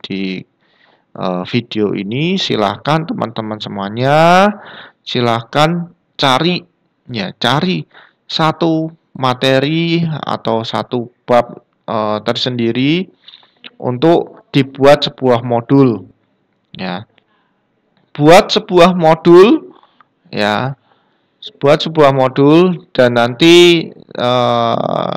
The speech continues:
silahkan dikonsultasikan secara online ya, eh, kepada saya ya. Nanti bisa dikirim melalui,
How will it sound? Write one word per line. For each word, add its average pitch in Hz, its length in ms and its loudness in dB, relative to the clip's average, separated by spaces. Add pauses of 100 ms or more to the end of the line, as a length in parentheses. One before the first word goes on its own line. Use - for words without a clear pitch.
(420)
silahkan 160 1040 2 (560)
dikonsultasikan 143 2000 0
secara 123 960 -2
online 160 640 2 (560)
ya, 104 400 -4 (720)
eh, - 500 -14 (220)
kepada 131 800 0 (240)
saya 110 560 -4 (640)
ya. 90 240 -12 (720)
Nanti 131 320 -2
bisa 123 320 0
dikirim 127 560 -2
melalui, 123 880 0